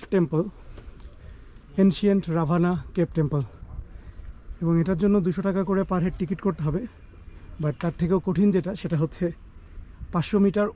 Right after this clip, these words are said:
উপরে উঠতে হবে। So জানি না পুরাটাই এরকম সিঁড়ি নাকি কোনো একটা সময় গিয়ে আমরা একটু ফ্ল্যাট টেরেন পাবো। যদি পুরাটাই উঠতে হয় তাহলে কিন্তু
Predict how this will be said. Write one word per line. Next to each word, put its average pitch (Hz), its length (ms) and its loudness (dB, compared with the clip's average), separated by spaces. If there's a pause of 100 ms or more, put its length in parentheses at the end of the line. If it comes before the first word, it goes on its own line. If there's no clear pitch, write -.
উপরে 190 240 4
উঠতে 143 180 -4
হবে। 131 140 0 (120)
So 151 80 0 (880)
জানি 170 160 6
না 185 160 6
পুরাটাই 185 340 4
এরকম 185 220 2 (100)
সিঁড়ি 208 220 2 (960)
নাকি 175 220 6 (1400)
কোনো 180 160 6
একটা 180 180 0
সময় 175 220 6
গিয়ে 165 140 4
আমরা 165 140 4
একটু 170 180 -2
ফ্ল্যাট 156 240 0 (1300)
টেরেন 165 380 6
পাবো। 147 180 0 (960)
যদি 165 200 2
পুরাটাই 185 340 4
উঠতে 180 240 -4
হয় 165 180 2 (1080)
তাহলে 165 300 4
কিন্তু 165 180 2